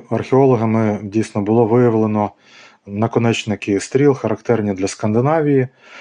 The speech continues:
сліди згарища, ну, що свідчило про те, що це городище, скоріше за все, що було взято штурмом, спалене. І це сталося десь у десятому столітті. Чи мало це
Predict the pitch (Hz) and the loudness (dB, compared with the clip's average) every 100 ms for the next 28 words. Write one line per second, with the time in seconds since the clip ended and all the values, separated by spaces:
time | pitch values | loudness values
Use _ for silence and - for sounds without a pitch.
0 | - - - _ - 107 107 113 107 98 | -20 -20 -20 _ -4 -2 2 2 2 0
1 | - 107 95 127 151 135 135 127 113 110 | -4 -8 -2 2 2 2 0 0 0 -2
2 | - _ 110 101 98 - 123 - 131 117 | -10 _ -8 -6 -6 -2 -2 0 0 0
3 | 107 107 104 113 - 101 - 110 110 110 | 0 0 0 0 -2 -6 -4 0 0 0
4 | 151 135 - 123 110 101 - 113 120 107 | 0 0 -2 0 0 -2 -2 -2 0 -2
5 | 101 - 117 110 - 95 87 101 101 90 | -2 -2 -2 -2 -4 -8 -4 0 0 0
6 | 110 104 - - 165 160 131 107 - 127 | -2 -2 -6 -2 -2 0 -2 -4 -2 2
7 | 135 117 110 107 _ - - - - - | 2 2 -2 -6 _ -20 -20 -20 -20 -20
8 | - - - _ 104 - 139 135 127 120 | -20 -20 -20 _ -6 0 0 2 2 2
9 | 113 - 107 104 101 98 - 95 120 117 | 0 0 0 2 0 -2 -6 0 0 0
10 | - 110 98 - 107 - 98 92 90 - | -4 -4 -4 -2 -2 -2 -6 -6 -8 -12
11 | - - 90 87 - - - _ - - | -10 -6 -4 -4 -8 -16 -20 _ -20 -20
12 | - - - _ _ _ - - 151 156 | -20 -20 -20 _ _ _ -2 2 4 4
13 | 131 113 113 135 135 120 - 117 113 107 | 2 0 2 4 4 2 0 2 2 0